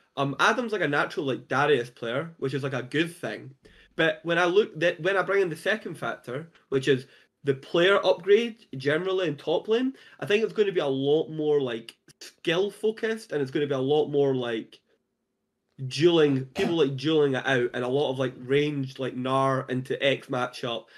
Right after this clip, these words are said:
and stuff like that. And I can, like, see, like, Adam, wi-, if put behind, being, getting them s-, getting his teams into, like, really bad holes. How consistently that happens,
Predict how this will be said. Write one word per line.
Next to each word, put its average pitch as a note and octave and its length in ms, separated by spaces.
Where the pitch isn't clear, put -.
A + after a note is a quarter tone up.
and C3+ 100
stuff C3+ 260
like B2+ 160
that. B2+ 300
And D#3 160
I F#3+ 80
can, A#3 180
like, E3+ 160
see, F3+ 300
like, B2+ 400
Adam, D#3+ 560
wi-, C#3+ 360
if F3+ 200
put - 220
behind, C#3 460
being, D#3+ 480
getting D#3+ 240
them D#3 80
s-, C#3 200
getting D#3+ 320
his D#3 100
teams D3+ 320
into, C3+ 240
like, A#2+ 340
really C3 340
bad A#2 260
holes. - 500
How A3+ 220
consistently G#3+ 720
that D#3 180
happens, C#4 680